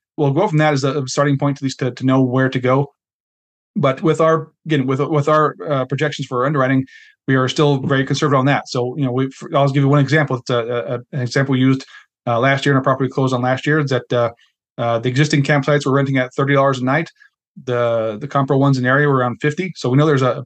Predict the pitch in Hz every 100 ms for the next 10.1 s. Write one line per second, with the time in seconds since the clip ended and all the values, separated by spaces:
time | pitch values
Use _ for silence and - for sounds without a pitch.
0 | - 220 147 151 135 156 143 139 143 131
1 | 120 135 123 143 143 139 139 127 - -
2 | _ _ 127 117 110 - 139 156 151 143
3 | 165 156 139 151 160 175 139 151 151 139
4 | 147 143 143 143 120 139 147 135 131 131
5 | 131 131 123 139 135 135 135 131 - 131
6 | 135 - - _ 135 170 160 160 151 139
7 | 139 117 117 135 135 139 147 127 131 139
8 | 131 - 143 160 143 117 123 - _ _
9 | _ _ 120 117 120 127 123 - 127 143